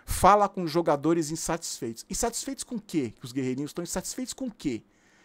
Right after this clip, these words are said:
Se não tem cobrança, se cada um faz o que quer, se o cara vai jogar no São Paulo fica gordo. Mas ele diz que ele fala todo dia com os insatisfeitos. Aí assiste vídeo de reforço, é, lida com o ambiente. E aí,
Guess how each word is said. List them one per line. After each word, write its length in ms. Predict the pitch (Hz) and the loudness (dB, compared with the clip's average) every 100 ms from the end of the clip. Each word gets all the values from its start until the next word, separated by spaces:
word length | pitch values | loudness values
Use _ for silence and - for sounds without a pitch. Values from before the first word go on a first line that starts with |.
| _ | _
Se 160 | - 117 | -6 -2
não 120 | 156 | -2
tem 160 | 156 151 | -2 -2
cobrança, 920 | 151 120 143 175 202 202 - 175 165 | -2 2 6 6 6 2 -2 -4 -4
se 120 | - | -6
cada 240 | - 143 143 | -4 0 0
um 60 | |
faz 240 | - 139 127 | 0 -4 -6
o 40 | |
que 140 | - | -14
quer, 480 | 113 151 170 185 175 | -6 0 2 2 0
se 100 | - | -4
o 40 | - | -4
cara 200 | 139 135 | -4 -2
vai 120 | 131 | -4
jogar 200 | 131 127 | -2 -4
no 80 | 127 | -4
São 140 | 131 | -6
Paulo 220 | - 123 | -4 -4
fica 240 | - - 127 | -6 -6 -6
gordo. 600 | 113 143 175 165 160 160 _ _ - | 0 2 2 0 -6 -10 _ _ -6
Mas 160 | 123 | -4
ele 100 | 127 | -4
diz 140 | 143 - | -2 -2
que 80 | |
ele 60 | 151 | -4
fala 220 | - 170 | -4 -4
todo 280 | - 240 180 | -4 -6 -6
dia 240 | 139 165 | -2 -2
com 180 | 160 170 | -2 -4
os 120 | 160 | -6
insatisfeitos. 720 | 156 - 170 - - 127 104 - - - | -4 -4 -6 -6 -6 -6 -6 -14 -20 -2
Aí 200 | 156 160 | 6 8
assiste 400 | 160 - 160 - | 8 4 -2 -4
vídeo 340 | 127 139 139 131 | -4 -4 -4 -4
de 80 | 131 | -2
reforço, 880 | 156 - 165 185 202 190 - 202 202 - - - | -2 2 6 10 8 6 0 -4 -6 -18 -20 -4
é, 280 | 139 139 131 | 0 0 0
lida 300 | 165 156 156 | 0 2 2
com 160 | 170 | 4
o 20 | |
ambiente. 920 | 156 143 147 160 196 196 185 - 190 180 - - - | 2 2 2 4 6 4 2 -2 -2 -4 -12 -20 -2
E 100 | 349 | 8
aí, 420 | 359 185 254 240 | 10 12 8 4